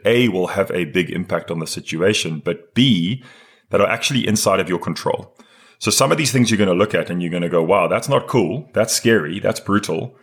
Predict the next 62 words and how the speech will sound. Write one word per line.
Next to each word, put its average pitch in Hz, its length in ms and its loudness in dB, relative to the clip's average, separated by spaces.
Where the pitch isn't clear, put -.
But - 140 -2
you 110 60 4
know 127 120 6
what? 120 140 4
I 110 100 4
can 151 120 -2
actually 101 220 -2
do 95 120 0
something 87 340 -4
about 80 260 -4
that. - 120 -6
I 104 80 0
can - 160 -2
address 95 360 0
that. - 120 -4
I - 80 0
can 135 160 -6
take - 340 -2
action 95 520 -6
to 101 100 -8
solve 95 320 2
that. 78 200 -4
Other 208 160 2
things 107 260 0
you're 95 60 -4
gonna 95 140 0
look 90 160 -2
at 98 80 -2
that 85 180 0
and 85 100 -6
go, 85 140 2
"Wow, 90 220 4
this 95 180 -4
is 85 80 -8
brutal. 101 340 -2
And 87 100 -2
it's 92 120 -6
got 101 240 0
absolutely, 104 720 -2
there's 90 240 -4
nothing 117 440 -2
I 95 140 -2
can 98 260 -4
do 98 260 2
to - 260 -4
impact 107 440 -2
this. - 380 -6
So 107 180 2
I'm 101 140 2
not 107 140 4
even 131 200 0
gonna 101 180 2
try 98 360 0
because 87 260 -6
it's - 160 -10
literally 107 560 0
completely 101 560 -2
outside 90 380 2
of 85 80 -6
my 85 140 -2
control." - 480 0
So 92 360 2